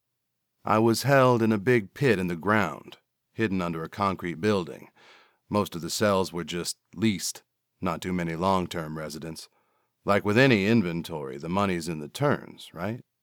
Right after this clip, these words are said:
Guys would either get ransomed or killed, but they didn't know who would pay for my lodging. So staying alive meant convincing them I had value,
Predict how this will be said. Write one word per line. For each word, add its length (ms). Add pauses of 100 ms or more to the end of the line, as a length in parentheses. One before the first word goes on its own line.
(420)
Guys 280
would 100
either 200
get 240
ransomed 680
or 100
killed, 520
but 160
they 160
didn't 260
know 240
who 160
would 180
pay 240
for 140
my 260
lodging. 600 (320)
So 260
staying 360
alive 680
meant 240
convincing 480
them 140
I 100
had 240
value, 580